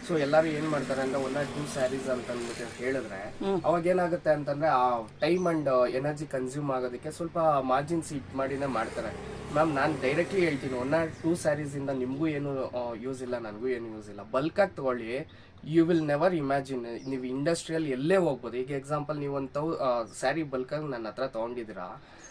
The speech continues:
Speaker 1: ನಾವ್ ಕೊಟ್ಟಿರೋ ಪ್ರೈಸ್ ನೀವು ಕ್ರಾಸ್ ಚೆಕ್ ಮಾಡಿದ್ರೆ the best ಅಂತ ಅಂದ್ಬಿಟ್ಟು ನಿಮ್ಗೆ ಫೀಲ್ ಆಗುತ್ತೆ. In case,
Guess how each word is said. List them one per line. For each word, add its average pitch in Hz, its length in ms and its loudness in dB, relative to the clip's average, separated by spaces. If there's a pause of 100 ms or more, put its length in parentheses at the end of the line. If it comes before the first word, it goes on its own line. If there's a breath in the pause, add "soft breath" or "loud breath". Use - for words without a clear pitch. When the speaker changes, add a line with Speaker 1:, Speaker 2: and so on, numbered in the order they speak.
(140 loud breath)
Speaker 1:
ನಾವ್ 131 160 0
ಕೊಟ್ಟಿರೋ 185 380 2
ಪ್ರೈಸ್ 170 420 2
ನೀವು 165 320 2
ಕ್ರಾಸ್ - 360 0
ಚೆಕ್ 175 200 -2
ಮಾಡಿದ್ರೆ 151 300 2
the 156 400 -2
best 160 320 -2
ಅಂತ 147 180 -4
ಅಂದ್ಬಿಟ್ಟು 135 360 -4
ನಿಮ್ಗೆ 117 340 -6
ಫೀಲ್ 170 340 2
ಆಗುತ್ತೆ. 117 500 -2 (280 loud breath)
In 214 160 2
case, 160 320 4